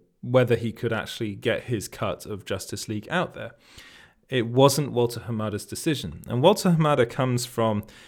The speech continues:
he's a ve-, I think he's a very good producer. I think he's made some, he's, he's had some really good films made under his watch. I s-, I spoke earlier about the Conjuring films. They were produced by him.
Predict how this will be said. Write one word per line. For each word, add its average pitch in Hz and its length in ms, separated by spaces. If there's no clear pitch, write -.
he's 233 180
a 220 60
ve-, 139 200
I 208 140
think - 220
he's 175 100
a 139 60
very 131 200
good 110 160
producer. 117 540
I 120 100
think 135 200
he's 120 140
made 120 320
some, 101 360
he's, - 640
he's 127 260
had 160 200
some 123 240
really 143 180
good 131 160
films 113 460
made 107 260
under 104 200
his 104 120
watch. 147 260
I 107 60
s-, - 220
I 110 120
spoke - 340
earlier 113 220
about 104 160
the 101 40
Conjuring 139 440
films. 110 340
They 135 240
were 120 320
produced 117 640
by 101 200
him. 123 420